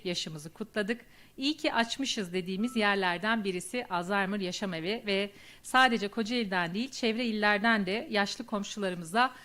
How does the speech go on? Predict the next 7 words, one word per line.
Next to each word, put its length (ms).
burada 460
hizmet 400
veriyoruz. 520
Alzheimer 460
hastaları 560
bizleri 520
hatırlamayabilir 1200